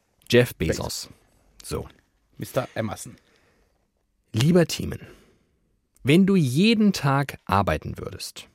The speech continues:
Speaker 2: Mhm.
Speaker 1: jeden Tag,
Speaker 2: Mhm.
Speaker 1: Ist kein Wochenende,
Speaker 2: Mhm.
Speaker 1: kein freien Tag.
Speaker 2: Mhm.
Speaker 1: Kannst nicht zwischendurch
Speaker 2: Dreihundert,
Speaker 1: mal
Speaker 2: dreihundertfünfundsechzig und in
Speaker 1: kannst
Speaker 2: Schaltjahren
Speaker 1: nicht so einen richtig
Speaker 2: dreihundertsechsundsechzig.
Speaker 1: schönen Netflix-Tag mal einlegen.
Speaker 2: Okay.
Speaker 1: Kannst du nicht machen. Musst
Speaker 2: Mhm.
Speaker 1: immer arbeiten.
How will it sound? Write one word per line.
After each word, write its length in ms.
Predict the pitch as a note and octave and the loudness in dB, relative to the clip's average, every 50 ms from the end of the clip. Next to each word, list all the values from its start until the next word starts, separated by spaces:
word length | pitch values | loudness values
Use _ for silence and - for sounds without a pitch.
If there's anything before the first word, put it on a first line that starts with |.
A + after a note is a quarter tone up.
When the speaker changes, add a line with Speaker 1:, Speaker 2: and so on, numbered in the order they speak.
| _ - | _ 0
Speaker 2:
Mhm. 420 | C3+ B2 A2 G#2+ A2+ A#2 D3 F#3+ - _ _ _ - | 0 2 2 0 -2 -4 -4 -6 -10 _ _ _ 2
Speaker 1:
jeden 200 | - C#3+ D#3+ D#3 B2 | 4 4 6 6 4
Tag, 100 | G2 - _ _ _ - | 0 -6 _ _ _ -4
Speaker 2:
Mhm. 160 | - B2 A#2+ | -2 0 0
Speaker 1:
Ist 80 | G#2 - | 2 4
kein 180 | C3+ D#3 E3 | 4 4 4
Wochenende, 340 | C3 F2+ F2 - - - - - | 4 2 0 -6 -14 -12 -8 -6
Speaker 2:
Mhm. 100 | A2+ A2+ | -4 0
Speaker 1:
kein 300 | G#2 A#2 C3 D3+ F3 E3+ | 2 4 6 6 6 4
freien 280 | - - C3 C3 B2+ A2 | 4 0 -2 -2 -2 -2
Tag. 160 | G2+ G2+ G2 | -4 -4 -4
Speaker 2:
Mhm. 180 | G#2 G#2+ A#2+ - | -4 -4 -4 -4
Speaker 1:
Kannst 280 | - F#2+ F#2 - - B2 | -4 -6 -6 -4 0 4
nicht 420 | D#3+ G3 G3 - - - - - | 4 4 4 2 -4 -14 -12 -4
zwischendurch 800 | - D#3+ D#3 - D#3+ D3 D3+ D3+ D3+ D3 - - - - - - - _ _ - | -2 -2 0 0 0 0 2 0 0 -2 -4 -10 -16 -18 -20 -20 -20 _ _ -6
Speaker 2:
Dreihundert, 360 | - C#3+ C#3 C#3+ D3 C#3 C#3+ | 0 2 4 4 4 4 2
Speaker 1:
mal 140 | D3 D3 C#3 | 0 -2 -4
Speaker 2:
dreihundertfünfundsechzig 840 | - C3 C#3 D3+ D3+ C3+ - D3+ C#3 C#3+ C3 C3+ D#3 D#3 - C#3 - | -2 0 2 2 2 0 -2 -4 -4 -2 0 0 -2 -2 -4 -8 -6
und 60 | - | -4
in 40 | - C3+ | -2 -2
Speaker 1:
kannst 120 | C3 B2+ | 0 2
Speaker 2:
Schaltjahren 360 | - C3+ C#3+ D#3+ - D3 C#3 C#3 | 2 2 2 2 0 0 0 2
Speaker 1:
nicht 60 | E3 | 2
so 60 | F#3 | 2
einen 80 | C3+ C3+ | 2 4
richtig 100 | C3 F3+ | 4 2
Speaker 2:
dreihundertsechsundsechzig. 400 | E3+ E3 F3 F3 E3 D#3+ D#3 - | 2 2 2 0 0 -2 -2 0
Speaker 1:
schönen 140 | - D#3+ D3+ | 0 2 2
Netflix-Tag 560 | C#3 A#2+ - - E2 - - - D2 C#2 - | 2 2 2 -2 -4 -4 -4 -6 -8 -8 -8
mal 100 | - C2+ | -8 -10
einlegen. 300 | B1+ B1 - - - A#2 | -10 -10 -8 -8 -6 -6
Speaker 2:
Okay. 240 | D#3+ F2+ - - - - | -6 -6 -6 -6 -8 -8
Speaker 1:
Kannst 160 | - - - | -10 -12 -8
du 40 | B2+ | -2
nicht 100 | D3 D3+ | 0 0
machen. 200 | C#3+ F2+ F#2 - - | 0 0 -4 -6 -6
Musst 140 | - A#2+ G#2 | -4 -4 0
Speaker 2:
Mhm. 60 | F#2 E3 | 4 4
Speaker 1:
immer 160 | F3 E3 A2+ | 4 4 2
arbeiten. 280 | G2 F2+ E2+ - - | 0 -4 -6 -10 -16